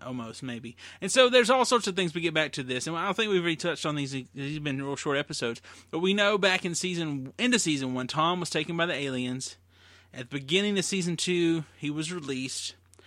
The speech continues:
When he got back to camp, they, they didn't trust him. I, obviously, for, like, six months, he'd been gone.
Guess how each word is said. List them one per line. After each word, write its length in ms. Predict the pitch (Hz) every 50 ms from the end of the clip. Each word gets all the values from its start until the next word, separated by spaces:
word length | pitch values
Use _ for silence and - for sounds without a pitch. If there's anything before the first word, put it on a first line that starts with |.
| - - _ _
When 80 | - 139
he 60 | 139
got 160 | 156 165 160
back 180 | 175 180 165 147
to 100 | - 190
camp, 420 | 165 - - 175 170 170 165 165 -
they, 120 | - 139 139
they 240 | 139 95 90 143
didn't 200 | 139 165 160 175
trust 320 | 170 - 175 165 - - -
him. 220 | 156 156 156 151
I, 180 | 139 139 147 -
obviously, 640 | - - 139 139 139 151 147 143 131 - 156 143 139
for, 120 | - 135
like, 140 | 120 117 107
six 200 | - 156 143 -
months, 200 | 156 143 135 135
he'd 160 | 151 135 135
been 140 | 147 151 143
gone. 420 | 135 139 139 143 143 143 143 139